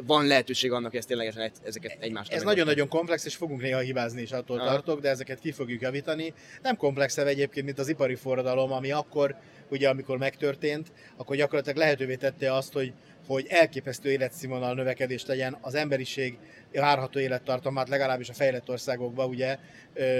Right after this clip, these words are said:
Speaker 2: ö, elképesztő módon robbanásszerűen nőjön, az egészségállapota robbanásszerűen nőjön, és közben tízezrek, százezrek dolgozzanak elképesztően élhetetlen körülmények között,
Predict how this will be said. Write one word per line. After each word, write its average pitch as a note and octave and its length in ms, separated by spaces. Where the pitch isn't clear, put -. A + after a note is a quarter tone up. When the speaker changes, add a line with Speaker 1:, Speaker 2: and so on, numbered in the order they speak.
Speaker 2:
ö, B2+ 360
elképesztő C#3+ 560
módon B2+ 220
robbanásszerűen B2+ 640
nőjön, C3+ 300
az B2 100
egészségállapota C3 760
robbanásszerűen B2 720
nőjön, D#3+ 420
és F3+ 240
közben A#2 360
tízezrek, C3+ 440
százezrek B2 520
dolgozzanak A#2+ 640
elképesztően C#3+ 580
élhetetlen C3 520
körülmények B2+ 460
között, A#2+ 280